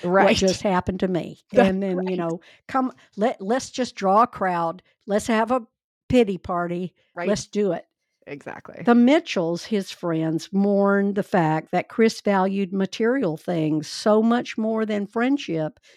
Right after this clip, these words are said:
Speaker 1: that he never shared his worries with them. Good point.
Speaker 2: Yeah.
Speaker 1: Good point.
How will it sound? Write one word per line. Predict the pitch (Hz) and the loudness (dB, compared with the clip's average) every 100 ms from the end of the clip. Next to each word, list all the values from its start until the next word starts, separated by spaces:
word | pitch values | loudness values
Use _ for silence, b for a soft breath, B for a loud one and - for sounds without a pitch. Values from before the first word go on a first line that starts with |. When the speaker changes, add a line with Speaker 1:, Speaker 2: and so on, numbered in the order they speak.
| b b | b b
Speaker 1:
that | 233 233 | 2 2
he | 254 | 2
never | 233 220 226 233 | 2 2 0 -4
shared | - 226 220 220 | -4 -2 0 0
his | 214 190 | -4 -4
worries | 208 220 262 190 170 | -4 -2 -4 -6 -6
with | 170 | -6
them. | - 143 143 - _ _ _ | -2 -2 0 -6 _ _ _
Good | 202 208 - | 0 0 0
point. | 240 277 226 - _ _ _ _ _ | -2 -2 -4 -8 _ _ _ _ _
Speaker 2:
Yeah. | 202 | -6
Speaker 1:
Good | 190 190 | -4 -4
point. | - 262 294 226 | -4 -2 -2 -4